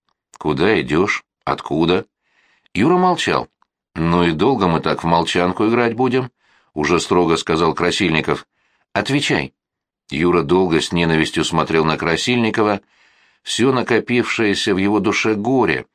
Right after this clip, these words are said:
вся невысказанная обида сдавили ему горло, и он истерично закричал:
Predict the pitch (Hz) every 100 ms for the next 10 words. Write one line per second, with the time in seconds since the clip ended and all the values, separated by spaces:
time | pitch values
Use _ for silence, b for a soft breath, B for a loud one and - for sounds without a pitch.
0 | _ _ - - 87 92 90 95 87 95
1 | 87 92 92 98 92 123 90 65 b b
2 | b b 71 82 139 160 135 95 92 143
3 | 165 160 151 _ _ - 92 107 - 123
4 | 120 - 113 131 147 160 - 131 71